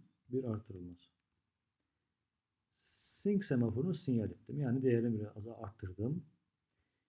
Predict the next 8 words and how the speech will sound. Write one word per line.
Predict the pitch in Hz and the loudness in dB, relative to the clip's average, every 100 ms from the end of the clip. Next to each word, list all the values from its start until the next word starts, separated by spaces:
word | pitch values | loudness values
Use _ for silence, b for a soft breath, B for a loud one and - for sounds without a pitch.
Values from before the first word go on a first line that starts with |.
| _ _ _ _ | _ _ _ _
P | - 170 | 6 6
iki | 190 - | 6 2
prosesi | - 175 160 175 220 | 6 6 8 4 6
de | 175 208 233 - _ _ _ _ _ - | 6 6 2 -6 _ _ _ _ _ 0
ne | 110 | 4
yapıyor | 175 247 113 123 120 | 6 4 6 4 4
çalışmak | 123 107 117 107 | 2 2 0 -4
için? | - 214 | -8 -10